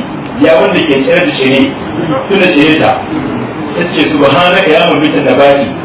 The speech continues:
ya mai tsare da shiri, wa ya da'iman sabati, ya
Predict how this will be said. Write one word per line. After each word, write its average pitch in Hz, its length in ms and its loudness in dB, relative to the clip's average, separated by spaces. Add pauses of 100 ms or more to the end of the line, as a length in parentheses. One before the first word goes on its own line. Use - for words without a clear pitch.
(580)
ya 175 200 4
mai 165 180 2
tsare 170 200 -2
da 151 140 -2
shiri, 143 300 2 (260)
wa - 140 0
ya 185 120 4
da'iman 139 360 2
sabati, 147 400 4 (440)
ya 156 200 4